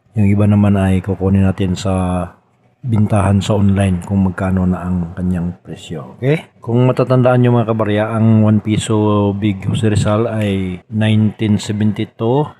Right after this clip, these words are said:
saka nineteen seventy-four. So, marami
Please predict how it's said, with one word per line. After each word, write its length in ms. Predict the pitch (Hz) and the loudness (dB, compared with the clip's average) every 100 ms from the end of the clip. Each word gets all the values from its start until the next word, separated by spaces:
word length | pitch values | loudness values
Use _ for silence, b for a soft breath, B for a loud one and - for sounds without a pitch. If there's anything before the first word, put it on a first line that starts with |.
| _ | _
saka 340 | - - 110 | -18 -8 -4
nineteen 400 | 107 104 95 101 | 0 0 -2 -6
seventy-four. 800 | 98 98 95 95 92 110 92 - _ - | -6 -6 -6 -8 -6 -4 -4 -6 _ -12
So, 480 | 110 107 104 104 104 | -6 -4 -2 -2 -2
marami 480 | 110 117 123 131 | 0 0 2 2